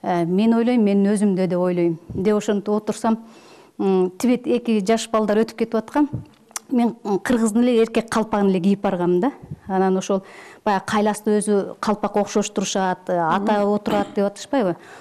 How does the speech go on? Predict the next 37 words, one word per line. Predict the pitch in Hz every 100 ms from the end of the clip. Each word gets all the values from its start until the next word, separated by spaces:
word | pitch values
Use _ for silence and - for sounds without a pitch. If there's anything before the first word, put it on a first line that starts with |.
| - -
Ошол | 202 202 247 214
жердеги | 220 190 214 196
энергетикалар | 208 226 202 214 - 196 190
окшош | 202 - 208
болсо, | - 196 269
мага | 220 185 180
белгилүү | 165 196 175 180 180
туура | - 202 214 202
информация | 196 190 180 175 175
келсин | 170 196 214
деген | 180 175 175
ниет | 202 214 214
менен | 180 180
кийип | 190 202
алгам | 214 233 302
да. | 214 185 - - - - -
Барып | 196 214
отурсам, | 214 214 220 269 247
баягы | 196 190 220
эки | 220
бала | 196 196 196
өтүп | 185 -
кетип | 202 214
атып, | 208 269 -
мени | 202 202
көрсөтүп, | 185 220 220 208 277 -
баягы | 185 175
мындай | 190 208 220
чекеректе | 208 247 254 262 262
отургам, | 262 285 311 220
элге | 208 196
тоскоолдук | 175 - 202 - 202 -
кылбайын. | 196 180 175
Жолдор | 175 220 214 202
мындан | 202 208 226
өтүп | 233
атат. | 240 320